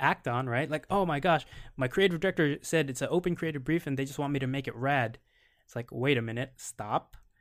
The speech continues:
Curb your excitement, detach yourself from the, uh, the excitement there for a second, and let's get super objective and super clear." What does rad mean? <laughs> What does that look like? What exactly do you want me to create?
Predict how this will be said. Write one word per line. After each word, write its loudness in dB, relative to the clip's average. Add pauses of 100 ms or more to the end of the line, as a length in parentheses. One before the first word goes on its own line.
(480)
Curb 6
your 6 (100)
excitement, 2
detach -2
yourself -2
from -2
the, 0
uh, -2
the -6
excitement -4
there -4
for -10
a -10
second, -4
and -4
let's -4
get -2
super -6
objective -4
and -8
super -8
clear." -6 (640)
What 0
does 2
rad 2 (240)
mean? -6 (180)
<laughs> 2 (340)
What 6
does 2
that -2
look 2
like? 0 (320)
What 8
exactly 8
do 0
you 6
want 6
me 0
to -2
create? -4